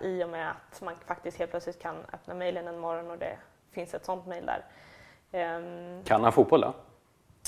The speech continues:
Speaker 1: <laughs> Bra fråga. Jag har inte suttit ner. Jag skulle, kanske skulle sätta sig ner över en öl med honom och snacka lite. Men det, jo, men det tror jag väl att han kan. Alltså,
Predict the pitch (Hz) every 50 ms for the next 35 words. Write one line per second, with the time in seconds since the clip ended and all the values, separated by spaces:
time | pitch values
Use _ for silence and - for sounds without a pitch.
0 | - - - - - - - - - - - - - - 233 233 220 233 220 -
1 | - 220 - 214 - 226 202 196 208 220 233 269 277 330 302 - 320 302 - 311
2 | 285 247 226 226 226 226 - 262 269 269 - 254 240 247 - - 277 - - 247
3 | - 254 254 269 247 240 254 240 240 240 226 214 208 196 202 202 208 226 233 233
4 | 240 226 220 214 185 180 180 185 190 - 196 190 - - 233 233 - - - -
5 | - - - - - - - - - - 202 202 220 254 302 - - 92 - -
6 | 135 170 190 208 220 214 - - 92 - 101 - - - - - - - - -
7 | - - 202 - - - 90 101 - -